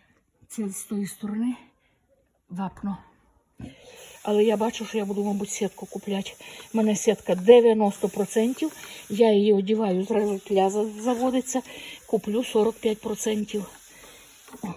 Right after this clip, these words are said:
тако. Добренько. На цьому все. Дякую вам за все, за підписки, за коментарі. Підписуйтесь. О, бачите, тут теж, бачите, який прохід зробили. Тож було,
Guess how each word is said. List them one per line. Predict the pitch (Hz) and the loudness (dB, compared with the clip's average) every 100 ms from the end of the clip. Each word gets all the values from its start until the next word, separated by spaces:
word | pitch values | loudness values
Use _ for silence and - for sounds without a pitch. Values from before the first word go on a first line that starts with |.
| - | -12
тако. | 202 - 190 - - _ - - - - | -14 -12 -14 -14 -16 _ -20 -20 -20 -16
Добренько. | - 233 208 208 - 214 - - - - | 0 0 0 -8 -8 -10 -12 -20 -20 -8
На | 240 226 | -2 -2
цьому | 240 220 208 | 0 0 0
все. | - - 254 330 - - _ _ - - - - - - _ _ _ _ _ _ _ | -4 -2 -2 -2 -8 -20 _ _ -20 -16 -14 -16 -18 -20 _ _ _ _ _ _ _
Дякую | 233 254 220 233 220 | 2 2 2 -2 -2
вам | 214 220 | -2 -2
за | 202 | -4
все, | 208 - 311 | -8 -4 -2
за | 240 | 0
підписки, | 226 233 - - 254 220 - 220 | -2 -4 -10 -4 -2 -2 -6 -4
за | 208 | -4
коментарі. | - 214 208 208 226 294 294 - - - - | -2 -2 -2 -2 0 -2 -2 -14 -20 -20 -6
Підписуйтесь. | 247 - 269 277 311 269 311 277 - | -6 -2 0 2 0 0 0 0 -4
О, | 202 | -4
бачите, | 185 277 - 220 | -2 -4 -6 -8
тут | 220 - | -8 -4
теж, | 202 180 175 - - - - - | -2 -2 -8 -16 -20 -20 -20 -16
бачите, | 220 240 - 202 | -10 -10 -6 -8
який | 175 214 | -6 -6
прохід | 208 196 220 | -4 -4 -4
зробили. | 180 185 180 175 | -4 -4 -2 -4
Тож | 208 | -4
було, | 196 208 262 247 | -8 -4 2 2